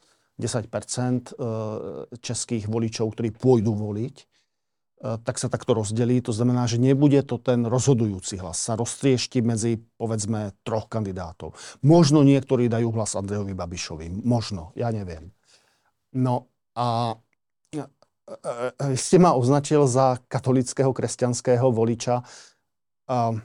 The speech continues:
ja si nemyslím, že akýkoľvek názor, ktorý som kedykoľvek povedal a zastával, bol informovaný mojou vierou.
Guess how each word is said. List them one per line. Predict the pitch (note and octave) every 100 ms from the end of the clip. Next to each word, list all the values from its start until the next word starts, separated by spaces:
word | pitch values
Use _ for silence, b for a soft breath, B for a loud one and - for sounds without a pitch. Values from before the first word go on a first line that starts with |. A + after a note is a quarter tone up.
| _ _ _ _ _ _ _ _ _ _ _ _ _ _ _ _ _ _ _
ja | C3+ C3
si | -
nemyslím, | D3+ D3+ D#3+ F3 E3
že | D3+ - -
akýkoľvek | - F#3 F3 F3+ E3 C#3+ A#2+
názor, | B2 B2 B2 A#2+
ktorý | B2+
som | A#2+ C3 A2
kedykoľvek | - D#3 D#3+ - A#2+ G#2+ G2+ -
povedal | G#2+ G#2 G2 G2 A2+ -
a | A#2+
zastával, | G#2 - - G2 G2 F#2 F#2+ - _ _ b b
bol | A2+ B2 C3+
informovaný | A#2+ - C3 B2+ B2 A#2+
mojou | A#2 A2+ A2
vierou. | G2+ F#2+ F#2 D#2+ D#2+